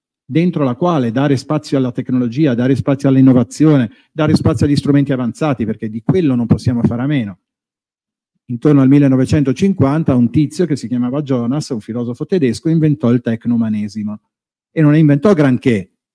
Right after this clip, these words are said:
disse soltanto che ci voleva un ponte tra tecnologia e umanesimo, perché le due cose di per sé, da sole...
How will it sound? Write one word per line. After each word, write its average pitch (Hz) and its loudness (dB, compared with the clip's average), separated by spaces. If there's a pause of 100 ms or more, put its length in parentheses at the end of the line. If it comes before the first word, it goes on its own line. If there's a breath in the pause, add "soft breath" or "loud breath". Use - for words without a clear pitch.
(140)
disse 170 0
soltanto 202 -2
che 175 -2
ci - 0
voleva 151 2
un 180 -2
ponte 131 0
tra 131 -8
tecnologia 151 -2
e 139 -6
umanesimo, 131 -2
perché 131 -8
le 139 -4
due 143 -4
cose 147 0
di 135 -2
per 139 0
sé, 190 2
da 127 -2
sole... 143 2